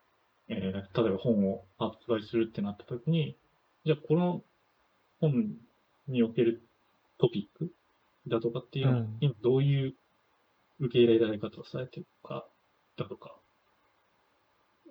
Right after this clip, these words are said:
Speaker 1: を、まあ、自分の見立てとして書くわけだよね。だからまず見立て、
Speaker 2: あー。
Speaker 1: 知識だとか見立てっていう重要で、それをディティールとして盛り込んでいくのが必-、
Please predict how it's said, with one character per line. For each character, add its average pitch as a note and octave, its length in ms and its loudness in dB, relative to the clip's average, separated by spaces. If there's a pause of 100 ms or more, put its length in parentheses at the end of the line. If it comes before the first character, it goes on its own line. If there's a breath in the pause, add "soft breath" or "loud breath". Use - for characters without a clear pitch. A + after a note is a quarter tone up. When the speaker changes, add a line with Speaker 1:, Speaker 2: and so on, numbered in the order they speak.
(280)
Speaker 1:
を、 E3 280 4
ま A#2+ 140 0
あ、 - 20 0
自 G#2+ 180 -2
分 B2 160 2
の A#2+ 60 0
見 A2 180 0
立 C3+ 180 2
て F3 280 4 (280)
と D3+ 80 4
し D3 100 -2
て D3+ 80 0
書 C#3+ 160 0
く - 80 -10
わ C#3 80 -8
け - 100 -8
だ C3+ 80 -4
よ C3 80 -6
ね。 C#3+ 160 -4 (920)
だ C#3+ 80 0
か - 60 -2
ら B2+ 160 0
ま F3 160 6
ず C3+ 60 4
見 A2+ 140 2
立 A#2+ 260 4
て、 A2+ 180 4
Speaker 2:
あ - 20 -6
ー。 - 40 -6
Speaker 1:
知 - 160 0
識 - 200 -2
だ G#2+ 120 2
と A2+ 120 -2
か A#2 100 -2
見 A2 140 0
立 B2 240 0
て G3 100 0
っ - 20 2
て - 280 -12
い E3+ 120 -8
う - 60 -20 (300)
重 A2+ 120 -4
要 G#2+ 220 -4
で、 D3 360 -6 (920)
そ F#3 60 0
れ F#3+ 60 4
を G3 320 2
デ C#3 160 -8
ィ - 60 -10
テ - 140 -2
ィ C#3 80 0
ー C3 40 -4
ル C3+ 80 -2
と C3+ 100 -4
し - 100 -6
て C#3 80 0
盛 G2+ 240 -2
り - 80 -18
込 A#2 120 -14
ん A#2 40 -10
で A2+ 120 -6
い G#2+ 80 -6
く - 340 -6 (1000)
の B2+ 140 -4
が G#2+ 100 -4
必-、 - 140 -16